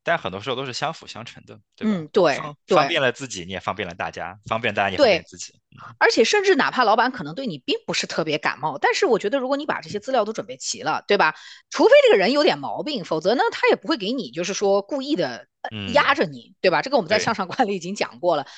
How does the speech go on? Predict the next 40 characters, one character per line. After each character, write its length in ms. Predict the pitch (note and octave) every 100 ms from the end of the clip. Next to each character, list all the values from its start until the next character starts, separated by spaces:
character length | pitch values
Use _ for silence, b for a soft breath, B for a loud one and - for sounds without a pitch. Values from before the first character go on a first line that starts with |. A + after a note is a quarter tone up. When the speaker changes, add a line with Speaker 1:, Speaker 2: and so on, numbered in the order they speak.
| B
Speaker 1:
对。 200 | - -
对。 320 | B3+ A#3+ G#3+
Speaker 2:
呃， 60 | A3 B3
正 220 | - C5+
常 200 | - E3+
来 160 | F#3+ G#3
讲， 160 | A#3+
大 140 | D3 A3
家 160 | A3+
就 160 | A#3 A3+
是 80 | F#3+
说 240 | G#3 G#3
还 160 | - D3+
是， 420 | - C#4+ F#3+ C3+ _
呃， 280 | E3+ D#3 C3+
对 140 | -
吧？ 240 | F#3+ C3+ C#3
举 140 | - A#3
手 160 | -
之 100 | D3
劳 140 | G#3 D#3+
都 120 | A#3
是 160 | B3 A3+
愿 220 | G#3+ G#3+
意 80 | F3+
的 60 |
嘛， 160 | A#2 A#2+ -
对 80 | C#3+
吧？ 80 |
Speaker 1:
对， 140 | G2 F2
对。 100 | C#3+
Speaker 2:
没 80 | F3
有 100 | C#4
人 160 | D3+ D#3
会 120 | F3
要 120 | D3
这 140 | C3+ C#3+
样 120 | A#2
子， 100 | - _ -
嗯。 180 | C3